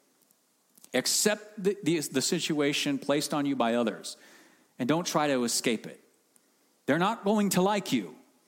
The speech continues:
You ain't need to be liked by nobody except for God, and hopefully his people as well, right? So you can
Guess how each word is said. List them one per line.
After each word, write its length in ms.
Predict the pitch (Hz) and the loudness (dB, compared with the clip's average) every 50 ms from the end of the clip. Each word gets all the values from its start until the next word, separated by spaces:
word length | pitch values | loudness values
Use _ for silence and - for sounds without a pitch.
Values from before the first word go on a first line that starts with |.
| _ _ _ _ _ _ _ _ _ _ _ _ _ - | _ _ _ _ _ _ _ _ _ _ _ _ _ -2
You 120 | 139 214 | 0 2
ain't 100 | 233 208 | 2 2
need 100 | 208 202 | 2 0
to 80 | 180 165 | 2 0
be 100 | 180 170 | 0 0
liked 420 | 147 117 - 117 135 170 170 - | 0 0 0 0 0 0 0 0
by 120 | 151 143 | 0 0
nobody 440 | 143 143 170 170 156 160 175 202 190 156 156 - - - - _ - - - - _ _ _ _ _ _ _ | 2 2 2 2 2 2 2 2 0 -2 -4 -10 -16 -20 -20 _ -20 -20 -20 -20 _ _ _ _ _ _ _
except 220 | - - 151 147 - | -8 -4 -4 -2 -2
for 60 | - | 0
God, 340 | 180 202 190 156 120 95 - - - - - - - - - - - - - _ _ _ _ _ - | 0 2 2 2 0 0 -2 -6 -10 -12 -16 -20 -20 -20 -20 -20 -20 -20 -20 _ _ _ _ _ 0
and 240 | 139 131 131 123 113 - - | 0 2 2 0 -2 -6 -8
hopefully 440 | - - 151 180 - - 160 165 160 | -2 0 0 0 0 0 2 2 4
his 160 | 147 147 139 | 2 2 2
people 340 | - - 156 139 - 120 110 | 2 0 0 2 2 0 0
as 160 | 110 107 - | 0 0 0
well, 260 | 113 107 95 87 - - - | 0 -2 -2 -2 -6 -6 -2
right? 260 | 117 123 135 147 - - - - - - - - - _ _ _ _ _ _ _ _ _ _ _ _ _ _ _ _ _ | 0 0 0 0 -2 -6 -14 -20 -20 -20 -20 -20 -20 _ _ _ _ _ _ _ _ _ _ _ _ _ _ _ _ _
So 200 | - - - 156 | -4 0 0 0
you 180 | 147 151 170 160 | 0 0 -2 -2
can 320 | - 165 156 156 147 | 0 0 0 0 -2